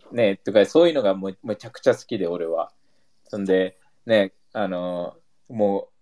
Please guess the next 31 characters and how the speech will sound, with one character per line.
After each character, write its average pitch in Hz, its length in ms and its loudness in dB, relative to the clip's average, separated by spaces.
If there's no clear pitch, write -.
う、 143 80 -6
め 120 140 0
っ - 60 -8
ち - 120 0
ゃ 156 60 6
面 202 120 4
白 202 160 4
い - 20 6
よ。 107 80 0
外 151 220 4
国 165 300 -6
人 117 120 -12
と 117 80 -16
銭 127 280 -8
湯 101 160 -6
と - 20 -18
か 95 160 -8
行 92 100 -12
っ - 20 -20
た - 80 -20
時 90 160 -20
す - 180 -16
ご 160 160 2
い - 40 4
面 101 100 -2
白 98 160 -6
か 92 80 0
っ - 60 -8
た - 80 -6
か 85 80 -2
ら、 85 320 -8